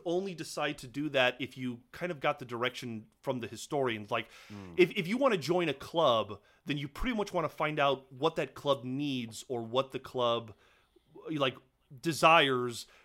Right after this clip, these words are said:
Speaker 1: or, or what the rules are about how to kind of move up in the club. So maybe the next role that we do will be something more akin to gathering information
Speaker 2: Mm.
Speaker 1: or forging a bond with, with these guys. The point is, is I think this is a good place to stop for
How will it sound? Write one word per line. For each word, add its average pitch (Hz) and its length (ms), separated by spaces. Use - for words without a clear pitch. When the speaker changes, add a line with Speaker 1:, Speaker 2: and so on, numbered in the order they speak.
Speaker 1:
or, 170 260
or 185 120
what 202 200
the 180 80
rules 185 400
are 156 160
about 139 200
how 156 140
to 147 100
kind 143 220
of 117 240
move 151 280
up 151 180
in 120 80
the 107 60
club. 101 360
So 156 160
maybe 190 640
the 151 100
next 160 480
role 135 560
that 123 180
we 120 140
do 117 400
will 131 140
be 151 100
something 165 360
more 160 180
akin 160 320
to - 120
gathering 139 520
information 185 760
Speaker 2:
Mm. 104 260
Speaker 1:
or 139 120
forging 143 440
a 120 40
bond 147 520
with, 139 320
with - 180
these 143 180
guys. 131 400
The 160 80
point - 480
is, 131 500
is 120 100
I 127 60
think 147 160
this 131 160
is 120 80
a 117 60
good 131 180
place 127 240
to 120 60
stop 110 440
for 98 340